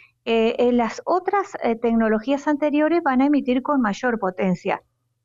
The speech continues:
Y ni que hablar comparadas con las antenas de,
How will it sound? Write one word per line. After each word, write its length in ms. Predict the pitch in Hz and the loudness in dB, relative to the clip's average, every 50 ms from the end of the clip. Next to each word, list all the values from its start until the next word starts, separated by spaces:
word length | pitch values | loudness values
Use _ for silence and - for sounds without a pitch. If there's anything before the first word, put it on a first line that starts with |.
| _ _ | _ _
Y 200 | - 254 254 254 | 0 2 4 4
ni 260 | 247 247 277 320 320 | 4 4 2 2 0
que 180 | 320 - 349 349 | 0 0 2 2
hablar 580 | 330 285 233 254 240 240 240 254 302 381 370 - | 2 2 2 2 0 2 2 0 0 -2 -4 -4
comparadas 800 | - 240 220 214 220 226 190 190 202 196 202 214 277 311 - | -2 0 0 0 0 0 0 0 0 0 0 0 0 -2 -4
con 420 | - - 220 208 214 240 294 - - - | -4 -4 -2 0 0 0 -2 -4 -8 -10
las 520 | 208 185 202 202 202 226 254 247 - _ _ - | -6 -4 -2 0 0 -2 -2 -4 -8 _ _ -8
antenas 760 | - 190 185 185 185 _ - 208 208 226 226 247 294 302 277 - | -4 -2 -2 -2 -4 _ -2 -2 0 2 2 2 0 0 -4 -6
de, 460 | 175 170 196 202 214 233 277 - | -8 -4 0 0 0 0 -2 -4